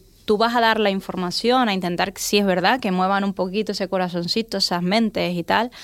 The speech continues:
pero te sorprende mucho que hasta en las propias charlas, al final, alguno acabe llorando, venga y necesite ayuda. Eh, o sea, son más capaces de expresarlo que, que los adultos en ese sentido.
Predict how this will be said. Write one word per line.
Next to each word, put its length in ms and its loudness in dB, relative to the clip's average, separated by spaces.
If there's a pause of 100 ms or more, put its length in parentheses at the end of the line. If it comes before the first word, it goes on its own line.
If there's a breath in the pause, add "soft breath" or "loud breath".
(720 loud breath)
pero 260 2
te 120 2
sorprende 560 0
mucho 480 2
que 260 2
hasta 300 0
en 480 -2
las 160 -4
propias 420 -2
charlas, 600 0
al 100 0
final, 800 0
alguno 340 0
acabe 340 2
llorando, 800 2
venga 480 -4
y 60 -2
necesite 500 -4
ayuda. 800 0 (340 loud breath)
Eh, 720 2 (380 loud breath)
o 40 -10
sea, 200 0 (160)
son 280 2
más 200 0
capaces 500 -2
de 80 -4
expresarlo 640 -2
que, 580 -2
que 100 -2
los 140 0
adultos 720 -2
en 80 -4
ese 180 -4
sentido. 580 -4